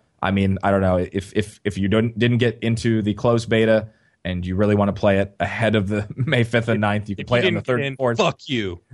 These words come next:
Speaker 1: Yeah, I mean, I don't know. I, I, I'm de-, I'll definitely play it when it's in its open beta period, um,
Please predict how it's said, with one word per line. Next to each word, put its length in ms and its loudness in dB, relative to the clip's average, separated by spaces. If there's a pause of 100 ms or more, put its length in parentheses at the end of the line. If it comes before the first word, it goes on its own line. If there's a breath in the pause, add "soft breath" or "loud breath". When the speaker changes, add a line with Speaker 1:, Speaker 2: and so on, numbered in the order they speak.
Speaker 1:
Yeah, 300 2 (180)
I 80 0
mean, 160 0
I 120 2
don't 140 -6
know. 180 -8 (140)
I, 260 -6
I, 280 -4 (200)
I'm 120 0
de-, 180 2
I'll 100 2
definitely 300 -2
play 240 -2
it 80 -6
when 120 -8
it's 120 -10
in 160 -6
its 100 -12
open 200 -6
beta 180 -4
period, 400 -6 (160)
um, 320 -10